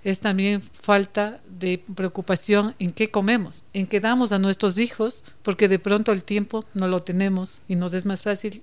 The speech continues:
entregar una fundita de, de snacks a, a, a mandar un producto elaborado con chía, con cosas, o sea, con yogures y con cosas así, ¿no es cierto? Nos quita tiempo. Entonces,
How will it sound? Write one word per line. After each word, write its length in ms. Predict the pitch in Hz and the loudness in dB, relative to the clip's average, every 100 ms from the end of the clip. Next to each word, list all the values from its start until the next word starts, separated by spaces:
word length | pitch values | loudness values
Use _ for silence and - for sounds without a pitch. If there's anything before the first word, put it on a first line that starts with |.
| - | -6
entregar 560 | 185 180 180 185 190 - - | -4 -2 2 2 2 -4 -2
una 160 | 202 196 | 0 2
fundita 540 | - 185 190 190 214 - - - | 0 -2 -4 -4 -8 -8 -20 -10
de, 320 | 185 175 185 208 - - - - - - - | -6 -6 -6 -14 -20 -20 -20 -20 -20 -20 -12
de 180 | 196 190 | -4 0
snacks 440 | 180 208 220 - - - - - - - - | 2 2 0 -6 -20 -20 -20 -20 -20 -10 -4
a, 60 | |
a, 460 | 185 196 185 180 185 | -4 0 -2 0 -2
a 40 | |
mandar 540 | 180 185 180 190 196 - - - | -2 0 2 2 2 -4 -12 -6
un 140 | 185 | -2
producto 640 | 202 185 190 185 208 202 | 2 2 0 -2 -2 -2
elaborado 800 | 190 175 170 175 185 185 185 185 180 180 - | -4 -4 -2 0 2 2 2 0 -2 -8 -6
con 560 | 180 175 170 170 175 175 | -6 -4 -6 -8 -10 -8
chía, 360 | - 202 185 165 | -4 -2 -2 -2
con 240 | 185 190 180 | -4 -4 -4
cosas, 420 | 202 - 196 180 | -6 -4 -8 -8
o 60 | |
sea, 160 | 175 190 | -8 -8
con 180 | 185 180 | -6 -4
yogures 460 | 180 208 208 180 | -4 -2 -4 -4
y 60 | 180 | -8
con 160 | 185 180 | -10 -8
cosas 260 | 196 196 | -8 -8
así, 240 | 180 - 175 | -12 -14 -14
¿no 80 | |
es 60 | 165 | -10
cierto? 300 | 202 208 185 | -10 -8 -8
Nos 120 | 175 | -8
quita 280 | - 208 180 | -8 -6 -6
tiempo. 320 | 165 151 165 - - - - - | -6 -12 -14 -18 -16 -16 -18 -6
Entonces, 440 | 196 220 214 220 | -2 0 0 -2